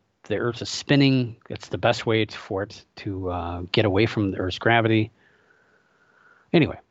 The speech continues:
not gonna get into the, that, uh, detail, but yeah, they had some, some issues,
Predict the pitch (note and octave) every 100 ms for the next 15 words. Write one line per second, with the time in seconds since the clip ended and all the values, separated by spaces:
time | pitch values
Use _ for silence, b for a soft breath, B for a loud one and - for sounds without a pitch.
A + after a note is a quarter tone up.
0 | _ _ - - F2+ F2+ F2+ F#2 F2 E2+
1 | _ _ _ E2+ F2+ - F2+ E2 F#2 G2
2 | - F2 A2 F#2+ F#2+ - - _ _ B2
3 | B2+ C3 A#2+ G#2 A2+ G2+ - G#2+ F#2+ F2
4 | - - F3+ F3+ - D#3 D3 C#3+ B2 -